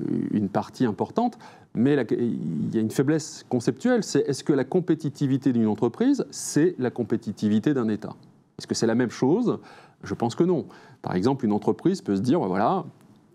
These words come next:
euh, le coût du travail est trop élevé, je délocalise, donc euh,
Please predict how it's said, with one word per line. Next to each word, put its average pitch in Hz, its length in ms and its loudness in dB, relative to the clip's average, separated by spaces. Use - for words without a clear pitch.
euh, 98 200 2
le 113 140 4
coût 123 200 0
du 127 140 4
travail 127 400 0
est 107 60 2
trop - 200 0
élevé, 139 480 2
je 107 160 0
délocalise, 127 720 2
donc - 240 -2
euh, 98 300 0